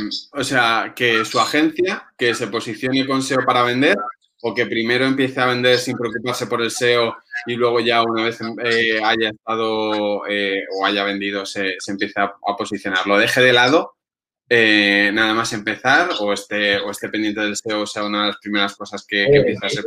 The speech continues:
Speaker 2: no hace falta, no hace falta posicionarte con la agencia, hace falta con tener un portfolio de proyectos propios o proyectos de clientes que hayas llevado, eh, con mediano, con mediano, con mediano o alto éxito.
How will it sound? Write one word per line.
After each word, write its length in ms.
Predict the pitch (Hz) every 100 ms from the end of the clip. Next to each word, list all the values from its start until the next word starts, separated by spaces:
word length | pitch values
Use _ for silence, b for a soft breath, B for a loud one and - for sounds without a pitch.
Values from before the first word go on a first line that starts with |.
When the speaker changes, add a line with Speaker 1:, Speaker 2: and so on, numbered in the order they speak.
| -
Speaker 2:
no 480 | 160 160 143 123 147
hace 120 | 156
falta, 440 | 156 151 - - -
no 80 | 151
hace 100 | 151
falta 240 | 147 127
posicionarte 540 | 117 117 117 117 117
con 100 | 101
la 80 | 104
agencia, 320 | 98 117 -
hace 120 | 104 123
falta 200 | 120 123
con 140 | 117
tener 200 | 117 120
un 140 | 123
portfolio 460 | 117 117 - 135 156
de 40 |
proyectos 400 | 131 - 117 - -
propios 380 | - 143 180 175
o 40 |
proyectos 420 | 101 110 117 117 107
de 100 | 101
clientes 380 | 110 113 113 -
que 80 |
hayas 240 | 107 107 107
llevado, 400 | 107 113 143 190 B B _
eh, 800 | 117 117 110 107 101 98 95 95 - _ _ _ - -
con 160 | 110
mediano, 300 | 110 120 127 123 - -
con 120 | 117
mediano, 680 | 113 131 131 120 110 113 -
con 140 | 127
mediano 320 | 113 120 135
o 160 | 135 123
alto 240 | 123 117
éxito. 340 | 113 117 -